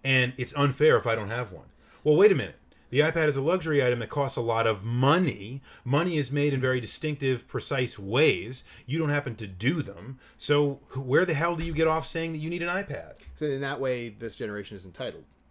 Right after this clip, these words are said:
Speaker 1: And I just used our first topic to talk about our second one.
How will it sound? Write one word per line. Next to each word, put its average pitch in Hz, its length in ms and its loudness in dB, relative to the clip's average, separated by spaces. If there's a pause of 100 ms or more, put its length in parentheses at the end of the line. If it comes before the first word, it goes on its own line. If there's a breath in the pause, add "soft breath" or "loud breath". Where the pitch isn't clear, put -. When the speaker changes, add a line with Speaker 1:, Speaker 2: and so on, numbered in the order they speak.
(460)
Speaker 1:
And 143 120 2
I 143 120 0
just 139 180 -6
used 147 200 -8 (460 loud breath)
our 139 220 2
first 170 300 -6
topic 123 280 -4
to 127 60 -16
talk 139 180 -2
about 151 160 2
our 156 60 0
second 143 300 -6
one. 82 120 -14